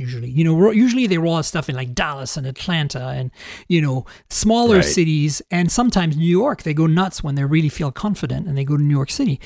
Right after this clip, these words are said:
Speaker 1: But San Francisco, we never get stuff first, and so we didn't. But at the same time, within a year, we got everything,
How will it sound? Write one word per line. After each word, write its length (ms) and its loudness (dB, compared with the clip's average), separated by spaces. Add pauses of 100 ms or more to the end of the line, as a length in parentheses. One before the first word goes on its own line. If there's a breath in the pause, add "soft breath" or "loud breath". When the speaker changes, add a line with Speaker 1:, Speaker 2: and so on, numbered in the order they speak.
(280 loud breath)
Speaker 1:
But 120 2
San 160 2
Francisco, 420 2
we 120 6
never 220 4
get 180 2
stuff 260 0
first, 440 -2
and 180 0
so 220 4
we 180 4
didn't. 380 2
But 160 0
at 140 -4
the 100 -4
same 200 2
time, 280 0 (280)
within 280 2
a 40 4
year, 320 4
we 140 4
got 160 0
everything, 520 -4